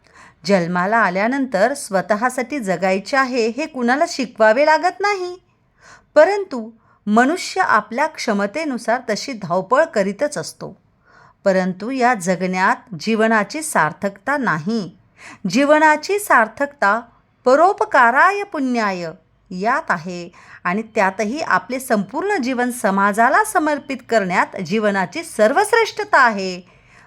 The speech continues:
मधुबाईंनी तसे जीवन जगून तसा आदर्श ठेवला आहे. गोरखनाथांचे एक भजन आहे, "गुरुजी मै तो एक निरंजन ध्याऊजी,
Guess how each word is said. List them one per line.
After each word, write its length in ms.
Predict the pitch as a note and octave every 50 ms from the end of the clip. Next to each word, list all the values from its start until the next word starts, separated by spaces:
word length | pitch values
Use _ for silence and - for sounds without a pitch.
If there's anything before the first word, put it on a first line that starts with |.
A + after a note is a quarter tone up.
| _ -
मधुबाईंनी 680 | - F3 F3 E3 G#3+ G3 G3+ F#3+ G3+ G3+ G3+ G#3+ C4 D#4+ - -
तसे 240 | G3+ G3 - A#3 A3
जीवन 340 | E3 - G3+ G3 A3 A3+ G#3+
जगून 340 | - F#3 F3 D#3+ A3+ C#4 C#4+ C#4+
तसा 200 | C4 C4+ - -
आदर्श 600 | - - F3+ F3+ E3 D#3+ G#3 C#4+ D4+ - - -
ठेवला 420 | F4+ F4+ - - C4+ A#3+ A3+ G#3
आहे. 340 | F#3+ F3+ F3 D3+ E3 D#3+ - - _ _ _ _ _ _ _ _ _ _ _ _ _ _ _ - - - - _ _ _ _ _ _ - - D#3+
गोरखनाथांचे 880 | F#3 F#3 F3+ F3+ F#3 F#3+ F#3 F3+ F3 E3+ A3+ B3+ C#4+ D4 C#4+ - G3
एक 160 | F#3+ E3+ E3
भजन 320 | E3 F#3 F3+ C#3 A3+ D4+ D#4
आहे, 380 | C#4 A3+ F3 D#3 D3+ D#3 D#3+ - _ _ _ _ _ - - - _ - G#3
"गुरुजी 640 | F#3+ B3+ C#4 D4+ D#4+ C4 C#4 F4 F#4+ F#4 D#4 C#4 B3
मै 300 | A3 G#3+ A3 A3+ B3+ D4
तो 300 | C#4 - E4+ E4+ E4 -
एक 280 | C4 D#4 E4+ E4 -
निरंजन 720 | D#4+ C4 A#3 G#3 A3 C4 D4+ D#4+ E4+ D#4+ D4+ E4 D#4+ D4+
ध्याऊजी, 840 | C4+ G#3+ A3+ G#3+ G#3+ G#3 G3+ G3+ G3+ G3 F#3 C#3+ E3+ F#3+ F3+ E3+ E3